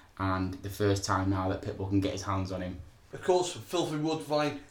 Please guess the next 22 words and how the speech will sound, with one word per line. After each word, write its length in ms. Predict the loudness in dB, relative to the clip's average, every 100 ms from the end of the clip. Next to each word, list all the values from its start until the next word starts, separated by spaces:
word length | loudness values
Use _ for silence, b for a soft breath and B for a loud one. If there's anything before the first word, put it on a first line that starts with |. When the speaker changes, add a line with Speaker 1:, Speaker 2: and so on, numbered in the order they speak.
| -14 0
Speaker 2:
did 220 | 2 2
see 280 | 0 0 0
some 220 | 0 2
opportunities 1120 | 2 0 -4 0 2 2 -2 0 0 -2 -4
to 160 | 0 0
help 460 | 2 4 4 2 -2
D 180 | 0
D 180 | 2 2
V 380 | 2 2 0 -2 -4
gain 400 | 2 4 4 0
some 200 | -4 -6 -4
advantage. 680 | 4 4 4 -2 -8 -10 -10
Again, 460 | -4 4 4 4 0
underhanded 520 | -2 0 0 -2 -2
tactics 540 | 0 0 0 -6 -8 -2
by 220 | 2 4
the 60 | 4
Red 240 | 2 4
Right 140 | 2
Hand. 340 | 4 2 0 -6 -2
Not 260 | 8 10 10
surprised. 840 | 0 6 10 10 10 4 -6 -12